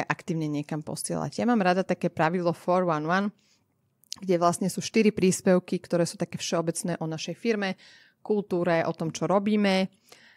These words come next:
Jeden soft sellový, to znamená taký jemný predaj, a jeden hard sellový, čo naozaj predáva. A veľakrát sa stretávame s podnikateľmi, ktorí ako keby tak prirodzene idú do toho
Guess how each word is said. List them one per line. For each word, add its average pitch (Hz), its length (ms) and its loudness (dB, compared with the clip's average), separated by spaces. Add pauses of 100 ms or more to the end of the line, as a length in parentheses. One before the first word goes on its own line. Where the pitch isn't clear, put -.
(220)
Jeden 202 400 6
soft - 400 -4
sellový, 180 640 4 (480)
to 170 80 0
znamená 175 480 0
taký 170 240 -4
jemný 165 480 0
predaj, 165 400 4 (960)
a - 80 -2
jeden 190 320 2
hard 165 320 -2
sellový, 196 720 0
čo - 160 -8
naozaj 160 400 -2
predáva. 143 560 -4 (1000)
A 170 400 0 (560)
veľakrát 233 480 6
sa 226 160 2
stretávame 190 540 4
s - 100 -8
podnikateľmi, 185 840 4
ktorí 180 500 2 (480)
ako 196 240 2
keby 214 240 2
tak 214 240 -2
prirodzene 220 640 2
idú 196 160 0
do 190 140 4
toho 185 420 0